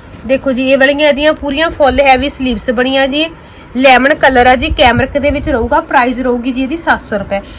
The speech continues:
ਦੇਖੋ, ਬੜਾ ਪਿਆਰਾ ਜਿਹਾ ਕਲਰ ਹੈ। ਠੀਕ ਹੈ, ਇਹਨੂੰ ਆਪਾਂ ਥੋੜਾ ਜਿਹਾ ਉਹ ਵੀ ਕਹਿ ਸਕਦੇ ਹਾਂ, ਕਿਹੜਾ ਕਲਰ ਕਹਿ ਸਕਦੇ ਹਾਂ ਜੀ, ਮੁਲਤਾਨੀ ਮਿੱਟੀ ਵਾਲਾ ਕਲਰ ਨਹੀਂ ਹੁੰਦਾ ਜਿਹੜਾ ਮਿੱਠਾ ਜਿਹਾ ਜੀ, ਉਹ ਵਾਲਾ ਕਲਰ ਹੈ ਇਹ। ਬਿਲਕੁਲ ਸ-,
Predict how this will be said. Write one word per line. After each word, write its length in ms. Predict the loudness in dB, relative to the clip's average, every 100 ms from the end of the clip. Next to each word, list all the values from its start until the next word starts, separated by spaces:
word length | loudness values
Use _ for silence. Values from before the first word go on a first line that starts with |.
| -14 -4
ਦੇਖੋ, 220 | -2 0
ਬੜਾ 200 | 0 0
ਪਿਆਰਾ 380 | 2 2 4 4
ਜਿਹਾ 160 | 2
ਕਲਰ 320 | 0 0 0 0
ਹੈ। 140 | -2 -6 -12 -16 -12
ਠੀਕ 140 | -8
ਹੈ, 60 | -8
ਇਹਨੂੰ 160 | -4
ਆਪਾਂ 360 | -2 0 -2 -2 -6 -14 -14 -14 -6
ਥੋੜਾ 240 | -2 0 0
ਜਿਹਾ 220 | 4 2
ਉਹ 180 | 2 -2
ਵੀ 100 | -2
ਕਹਿ 220 | 0 0
ਸਕਦੇ 400 | 0 -2 0 0
ਹਾਂ, 60 | 0
ਕਿਹੜਾ 300 | -2 -2 -2
ਕਲਰ 240 | -2 -4
ਕਹਿ 200 | 0 0
ਸਕਦੇ 340 | -2 -6 -4
ਹਾਂ 80 | -2
ਜੀ, 160 | -2 -6 -12 -20 -18 -16 -16 -16 -18 -20 -18 -10 -10 -10 -12 -10 -12 -12 -14 -18 -20 -20 -20 -20 -20 -20 -20 -20 -20 -20 -18 -18 -20 -20 -20 -14 -14 -14 -18 -18 -18 -16 -6
ਮੁਲਤਾਨੀ 560 | -2 -2 0 0 2 2
ਮਿੱਟੀ 300 | 0 -2 -2
ਵਾਲਾ 160 | 0 -2
ਕਲਰ 300 | -2 -4 -2
ਨਹੀਂ 160 | -2
ਹੁੰਦਾ 220 | -2 -2
ਜਿਹੜਾ 160 | -2 -2
ਮਿੱਠਾ 420 | -2 -4 -4 -4
ਜਿਹਾ 160 | -2 -6
ਜੀ, 160 | -6
ਉਹ 160 | -6 -4
ਵਾਲਾ 220 | -2 -2
ਕਲਰ 320 | -2 -2 -2
ਹੈ 60 | -4
ਇਹ। 120 | -6
ਬਿਲਕੁਲ 380 | -8 -8 -6 -6
ਸ-, 140 | -8